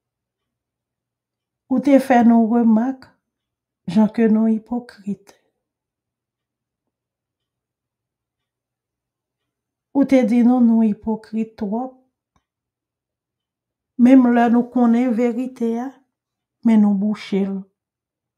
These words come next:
Nou pa bay valè. Se repons pa nou, nou bay valè. Tanpri, gen pitye pou nou.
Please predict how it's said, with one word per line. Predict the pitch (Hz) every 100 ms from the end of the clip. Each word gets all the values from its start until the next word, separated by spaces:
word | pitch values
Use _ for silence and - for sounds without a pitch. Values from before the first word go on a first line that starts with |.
| _ _ _ _ 214
Nou | 220
pa | 214 196
bay | 190 214 226
valè. | 196 233 226 180 180 - _ _ _ _ _ _ _ _ _ _ _ _ -
Se | 240 202
repons | 208 202 202 - - _
pa | 214 190
nou, | 196 220
nou | 214 196
bay | 180 185 190
valè. | 170 190 180 160 151 _ _ _ _ _ _ _ _ _ _ _ _ _ _ _ _ _ _ _ _ _ _ _ _
Tanpri, | 277 220 _ 180 175 185
gen | 185 180
pitye | 202 - - 226 208
pou | - 214 190
nou. | 180